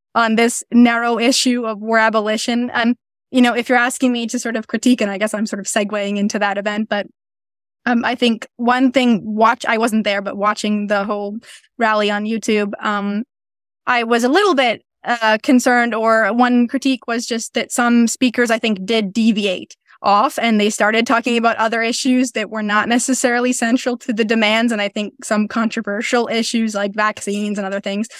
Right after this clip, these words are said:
which I personally didn't feel it was the place to delve into that. So I would say that they should have focused more on the core demands. And I think David, our executive director, did a really great job of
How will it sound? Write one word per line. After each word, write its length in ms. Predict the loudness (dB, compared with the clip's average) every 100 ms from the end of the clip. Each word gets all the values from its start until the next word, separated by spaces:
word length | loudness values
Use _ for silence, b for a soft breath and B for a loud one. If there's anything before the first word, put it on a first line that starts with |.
| B B
which 160 | -4 0
I 140 | -2
personally 440 | 2 2 2 0 -2
didn't 300 | -4 -4 -4
feel 240 | -4 -4
it 80 | -6
was 140 | -10
the 80 | -10
place 460 | -6 -4 -4 -6 -10
to 180 | -6
delve 340 | -4 -4 -4 -4
into 240 | -6 -4
that. 300 | -2 -2 -2
So 220 | -2 0
I 120 | 0 -2
would 160 | -4
say 320 | -2 -2 -2 -10 _ _ _ _
that 240 | -2 -2
they 100 | -2
should 220 | 0 2 2
have 100 | 2
focused 420 | 0 2 2 4
more 360 | 4 4 2 0
on 80 |
the 100 | -6
core 220 | -6 -6 -4
demands. 480 | -2 -4 -2 -2
And 100 | -4
I 60 | -6
think 320 | -6 -8 -6
David, 380 | -2 0 0 0
our 280 | 0 -2 -4
executive 460 | -2 -2 -2 -2
director, 340 | -2 -2 0 0
did 160 | 0
a 40 | 0
really 200 | 0 2
great 220 | 0 2
job 340 | 2 2 2
of 280 | 2 2 0